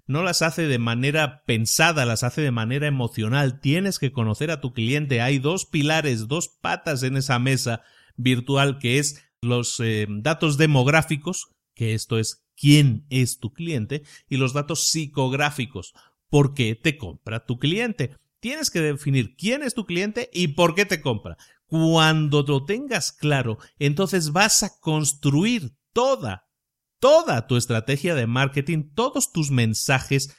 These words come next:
todo va a girar en torno a tu cliente.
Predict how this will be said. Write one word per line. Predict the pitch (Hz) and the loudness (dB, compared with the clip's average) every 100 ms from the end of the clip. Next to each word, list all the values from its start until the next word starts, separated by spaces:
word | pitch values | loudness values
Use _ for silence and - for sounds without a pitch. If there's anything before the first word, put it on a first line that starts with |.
| _ - | _ 2
todo | 262 349 262 | 2 2 0
va | 180 | 0
a | 196 | -4
girar | - 170 143 165 170 | -2 0 2 2 2
en | 135 127 - | 0 0 0
torno | 160 165 151 143 135 | 0 0 0 0 0
a | 127 | 0
tu | - 127 | -4 -4
cliente. | 117 117 135 139 117 110 | -2 0 2 2 0 -4